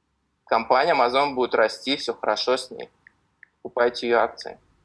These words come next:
Э, «Демпинг — это зло», пишет Юра, с вами согласен.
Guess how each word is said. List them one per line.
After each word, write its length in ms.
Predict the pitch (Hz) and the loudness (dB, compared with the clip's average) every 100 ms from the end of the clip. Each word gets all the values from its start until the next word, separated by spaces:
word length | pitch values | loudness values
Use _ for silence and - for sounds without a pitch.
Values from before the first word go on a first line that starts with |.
| _ _ _ _ _ _ _ | _ _ _ _ _ _ _
Э, 540 | 110 120 120 120 117 117 - _ - _ _ _ _ _ _ _ _ _ _ _ _ _ _ _ _ _ _ _ _ _ _ _ _ _ - | 0 2 4 2 0 -4 -10 _ -20 _ _ _ _ _ _ _ _ _ _ _ _ _ _ _ _ _ _ _ _ _ _ _ _ _ -2
«Демпинг — 540 | 131 180 202 180 - | 2 2 0 -6 -2
это 260 | 156 156 143 | 0 0 -2
зло», 260 | 135 139 | -2 -2
пишет 240 | 131 113 - | -2 -8 -8
Юра, 260 | 135 185 - - | -4 -2 -4 -8
с 100 | - 147 | -4 -2
вами 140 | 123 | -2
согласен. 480 | 120 110 113 113 | -4 0 0 0